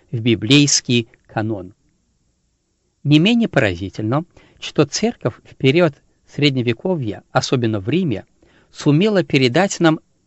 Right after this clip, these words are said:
сокровенный Новый Завет во всей полноте и в абсолютной чистоте.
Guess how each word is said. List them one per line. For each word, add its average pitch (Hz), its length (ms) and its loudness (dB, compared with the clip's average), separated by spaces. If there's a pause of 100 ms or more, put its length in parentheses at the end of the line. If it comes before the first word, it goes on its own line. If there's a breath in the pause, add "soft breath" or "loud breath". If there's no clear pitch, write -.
(140)
сокровенный 185 880 2
Новый 170 460 0
Завет 117 440 2 (380)
во 131 220 4
всей 226 340 -4
полноте 143 680 0 (220 soft breath)
и 165 120 8
в 147 160 2
абсолютной 143 800 -2
чистоте. - 680 -10